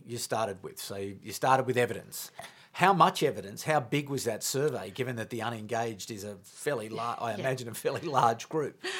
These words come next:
Speaker 2: Look, it, this one was pretty informal focus
Speaker 1: Okay.
Speaker 2: group sort of survey, uh, survey and focus group, a combination. So we went out there and we just asked a whole range of different people, um, both in Australia, and we had, uh,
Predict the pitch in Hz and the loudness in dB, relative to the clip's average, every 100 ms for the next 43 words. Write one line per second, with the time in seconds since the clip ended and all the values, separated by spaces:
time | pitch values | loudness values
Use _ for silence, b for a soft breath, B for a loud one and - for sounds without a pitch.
0 | B B 392 381 427 - - - 247 320 | B B 2 2 2 0 -4 -8 -2 -2
1 | - 359 240 - - 226 190 175 170 170 | 4 4 4 -2 -4 -2 0 0 -2 -2
2 | 175 170 170 160 160 - - 165 160 165 | -2 0 0 0 -4 -8 -4 -2 -2 -4
3 | - 175 - - 180 170 165 160 160 160 | -4 -2 -2 -4 -4 -4 -4 -4 -2 -2
4 | 156 160 160 - 165 165 208 202 190 175 | -2 -4 -6 -2 -2 0 -2 2 2 2
5 | 165 165 165 165 165 - 165 160 - - | -2 -4 -4 -6 -10 -8 -4 -4 -4 -4
6 | 165 196 175 160 - 156 - 160 165 170 | -2 -2 0 -2 -4 -8 -8 -8 -8 -4
7 | 170 165 B B B 233 226 202 175 - | -4 -4 B B B 0 2 2 0 -2
8 | 160 160 156 160 156 165 - 151 156 - | -4 -4 -2 -4 -4 -2 -2 -2 -4 -6
9 | 151 - 160 156 151 160 160 160 156 147 | -8 -4 -4 -6 -6 -4 -2 -2 -6 -8
10 | - 165 156 160 160 156 147 151 151 - | -12 -12 -10 -8 -8 -6 -8 -8 -8 -6
11 | 156 156 156 156 - 170 165 160 160 156 | -4 -4 -6 -8 -6 -2 -2 -2 -8 -8
12 | - 269 254 240 214 185 175 165 160 - | 0 0 2 0 0 -2 -4 -6 -8 -8
13 | - 160 160 | -6 -4 -4